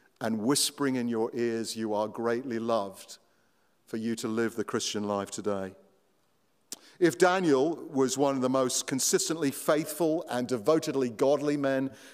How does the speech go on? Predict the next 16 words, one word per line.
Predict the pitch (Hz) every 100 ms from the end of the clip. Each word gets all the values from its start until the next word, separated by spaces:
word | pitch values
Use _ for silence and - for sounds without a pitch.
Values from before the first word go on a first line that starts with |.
| -
in | 120 113
Christian | 143 127 - 117
history | 131 120 - 123
who's | 127 117 160
ever | 185 208
lived, | 165 110 113
and | 127
he | 156
was, | 208 110 123 - - _ _ _ _ _ _
if | 139
he | - - 240 240
couldn't | - 170 123
stand | 113 - 127 113 113
in | 113
Christ's | - 120 110 -
presence | - 127 110 107 110 -